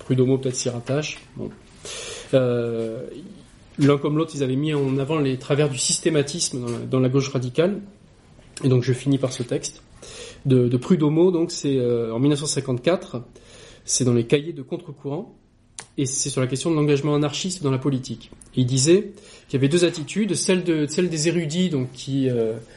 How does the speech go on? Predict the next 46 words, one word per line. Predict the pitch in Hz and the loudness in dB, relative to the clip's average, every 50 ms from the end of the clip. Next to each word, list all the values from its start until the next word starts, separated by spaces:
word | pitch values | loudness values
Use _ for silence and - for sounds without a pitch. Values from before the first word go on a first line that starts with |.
| - - - - - - - | -20 -20 -20 -20 -18 -2 0
ont | 131 127 | 2 4
tendance | 131 135 135 135 143 151 156 147 - | 4 4 4 4 4 4 2 0 -2
à | 135 123 | -4 -4
être | 120 - 131 | -4 -4 -6
un | 123 | -4
peu | 131 143 | -4 -4
dilettants | 131 135 131 135 127 131 151 147 | -4 -2 -2 -4 -2 0 -2 -2
et | 139 | -2
coupés | 143 - 156 - 170 | -2 -6 -2 0 0
du | 147 147 | 2 2
monde | 139 139 127 | 2 0 -2
politique, | 123 135 127 127 127 - 175 202 196 - - - - - - - - - - - - - - - - - | -4 -6 -6 -6 -4 -2 -2 -2 -2 -4 -10 -18 -20 -20 -20 -20 -20 -20 -20 -20 -20 -20 -20 -20 -2 0
et | 147 | 2
celles | 123 - - 175 180 175 180 | 4 4 4 4 2 0 -4
qui, | - - 151 156 165 165 147 | -10 -10 -8 -2 0 2 4
euh, | 135 127 123 117 117 113 113 117 117 113 - | 4 4 4 2 2 0 -2 -4 -6 -6 -6
vont | 147 135 120 127 131 127 | -6 -4 -2 -2 -2 -2
considérer | - 135 - 131 123 127 135 160 175 | -2 -6 -6 -4 0 2 2 2 2
que | 175 - 127 127 127 127 123 120 | 0 0 0 0 0 0 -2 -4
absolument, | 113 - - 117 123 135 147 | -6 -10 -8 -2 0 0 0
effectivement, | 139 147 135 - 127 127 135 | 0 -4 -6 -4 -2 0 0
tout | 131 - - - | 0 0 -2 -2
est | 156 | 0
politique, | - 135 120 120 120 - - 165 170 160 - | 0 -2 -4 -4 -6 -6 -4 -4 -4 -4 -6
le | 123 | -8
privé | - - - 151 139 143 139 | -6 -2 0 2 4 4 4
est | 135 | 4
politique, | 135 127 123 120 120 - - 156 160 156 - - 135 | 0 -4 -6 -6 -8 -8 -6 -6 -6 -6 -8 -10 -10
euh, | 117 - - - - - - - - - - - - - - 123 | -8 -8 -10 -12 -14 -18 -20 -20 -20 -20 -20 -20 -20 -16 -2 2
déjà. | 127 123 123 147 160 175 - - - - - - - - - - | 2 2 2 2 -2 -4 -8 -12 -16 -20 -20 -20 -20 -14 -10 -8
Hein. | 120 117 - - - - - - - - - - - - - - - - - | -8 -8 -10 -12 -16 -18 -16 -16 -16 -18 -18 -18 -18 -20 -20 -20 -12 -4 2
Et | - 151 139 139 139 | 4 6 6 6 4
il | 139 135 | 4 2
disait | 143 143 139 147 | 0 0 2 2
d'eux, « | 143 185 202 202 | 4 4 2 2
Cette | 202 - 147 - | 2 0 0 0
attitude | 170 170 185 - - 185 151 | 0 0 -4 -8 -8 -6 -2
de | 147 214 | -2 -2
bluff | 147 143 190 190 180 185 - | 2 2 2 2 2 0 -4
et | |
d'agitation | 143 147 139 143 143 - 143 - 165 147 | -4 -4 -4 -4 -6 -8 -8 -6 -6 -6
perpétuelle | - 143 127 - 139 127 - 175 180 | -6 -6 -6 -6 -6 -2 0 0 0
est | 160 - - | 0 -2 -2
à | 139 | 0
mon | 135 135 135 | 0 0 -2
sens | 135 - 151 143 131 - - - - | -2 -2 -2 -2 -2 -4 -6 -8 -10